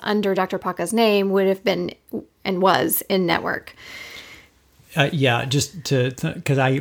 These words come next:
Speaker 2: was kind of talking over you earlier. I just wanna make sure that it was clear insurance,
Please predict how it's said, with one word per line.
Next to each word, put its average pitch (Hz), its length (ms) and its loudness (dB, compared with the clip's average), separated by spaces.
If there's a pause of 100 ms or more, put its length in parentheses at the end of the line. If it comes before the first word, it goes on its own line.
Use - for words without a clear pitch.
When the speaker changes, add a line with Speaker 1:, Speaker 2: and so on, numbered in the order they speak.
Speaker 2:
was 120 140 -2
kind 135 200 0
of 107 80 -2
talking 113 360 0
over 110 200 2
you 127 180 4
earlier. 147 360 4
I 117 80 2
just 113 180 -2
wanna 117 120 -2
make 117 160 -2
sure 117 220 -4
that 110 220 -6 (840)
it 139 80 0
was 117 160 -2
clear 113 500 0 (360)
insurance, 113 840 0